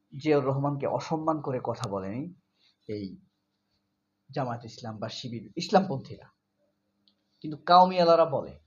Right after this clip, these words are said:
সরমনাই বলে। আমার কাছে এটা বিস্ময়কর লাগে, একটা নেতাকে অন্য একটি দলের মানুষ এত,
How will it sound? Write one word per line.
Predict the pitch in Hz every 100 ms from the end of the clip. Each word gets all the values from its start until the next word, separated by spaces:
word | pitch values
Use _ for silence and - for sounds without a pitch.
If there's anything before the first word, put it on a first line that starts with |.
| _ _ _ _ _ -
সরমনাই | - 160 156 156 156
বলে। | 123 87 - _ _ _ _ _ _ _ - _ _ _ _ - - - _ - _ _ _ _ _
আমার | 160 180
কাছে | 185 185
এটা | 170
বিস্ময়কর | 151 139 165 151 135
লাগে, | 87 73 64 _ _
একটা | 135 -
নেতাকে | 135 139 139 139 117
অন্য | 147 151
একটি | 143 147
দলের | 151 139 120
মানুষ | 104 113 -
এত, | -